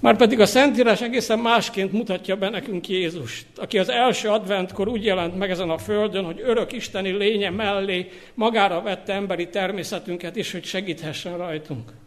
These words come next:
Mert ő annyira mindenható, hogy egyszerre tud lenni örökkévaló, és az időben létező is.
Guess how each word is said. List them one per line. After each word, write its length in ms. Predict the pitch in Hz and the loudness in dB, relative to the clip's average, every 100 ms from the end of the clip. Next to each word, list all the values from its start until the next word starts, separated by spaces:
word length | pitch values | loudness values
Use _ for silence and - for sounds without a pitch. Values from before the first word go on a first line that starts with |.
| _ _ _ _ _ _ _ _ _ _ _ _ _ - - - - | _ _ _ _ _ _ _ _ _ _ _ _ _ -20 -16 -12 2
Mert 220 | 196 190 | 4 6
ő 40 | |
annyira 340 | 269 294 254 208 | 6 8 8 8
mindenható, 760 | 226 262 240 240 196 208 214 | 6 4 6 4 4 0 -2
hogy 120 | 196 | -4
egyszerre 500 | 262 233 226 226 214 | -4 -6 -6 -4 -4
tud 360 | 208 240 196 294 | -4 -8 -8 -4
lenni 360 | 247 220 202 208 | -2 0 0 0
örökkévaló, 1120 | 220 240 - 208 220 208 220 233 254 - - - - _ _ _ _ _ - - - | 2 0 0 0 0 0 0 0 0 -4 -18 -20 -20 _ _ _ _ _ -20 -20 -8
és 160 | - | 0
az 100 | 240 | 0
időben 560 | 262 285 233 196 202 233 | 2 4 6 8 6 4
létező 580 | 240 214 214 175 185 233 | 2 2 2 -2 -2 -2
is. 520 | 254 185 - - | -2 -4 -6 -10